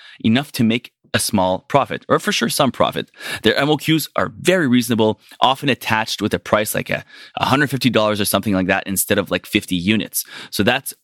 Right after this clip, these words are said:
good news for new people, for starters. And also, they also offer free shipping a lot of the time, which is a huge thing for your profit margin or even for your landed price. So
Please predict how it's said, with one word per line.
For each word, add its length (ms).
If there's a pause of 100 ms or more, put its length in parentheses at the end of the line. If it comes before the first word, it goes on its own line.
(200)
good 260
news 480
for 340
new 340
people, 360
for 140
starters. 460 (280)
And 200
also, 400 (160)
they 160
also 460 (280)
offer 500
free 300
shipping 500 (140)
a 60
lot 260
of 60
the 80
time, 320
which 200
is 100
a 40
huge 720 (260)
thing 220
for 280
your 140
profit 400
margin 400 (380)
or 180
even 160
for 120
your 100
landed 320
price. 280 (920)
So 300